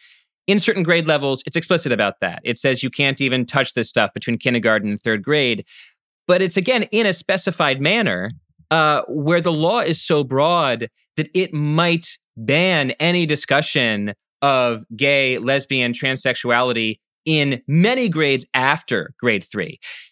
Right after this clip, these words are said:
Dana, I wonder if you've talked to or read conservative legal scholars who say, "This is not the intent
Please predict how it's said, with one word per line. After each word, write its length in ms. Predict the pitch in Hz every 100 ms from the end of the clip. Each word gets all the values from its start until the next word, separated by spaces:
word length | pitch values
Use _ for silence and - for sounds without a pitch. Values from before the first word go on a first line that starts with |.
| _
Dana, 280 | 170 233 190
I 100 | 202
wonder 560 | 214 254 285 220 175 151 _ - _ - _ _ -
if 160 | 165
you've 200 | 160 208
talked 360 | - - 170 - -
to 240 | 82 - 127 _ _
or 200 | 143 135
read 760 | 131 120 139 147 147 143 143 143 _
conservative 840 | - 165 151 - 160 175 190 151 113
legal 220 | 110 98
scholars 680 | - 95 78 - - - - _ -
who 120 | 175
say, 520 | 170 175 156 156 147 - _ _ _ _ _
"This 400 | 131 143 226 233
is 160 | 233 180
not 500 | 240 269 156 - - _ _ -
the 240 | 127 131
intent 460 | 117 - 110 95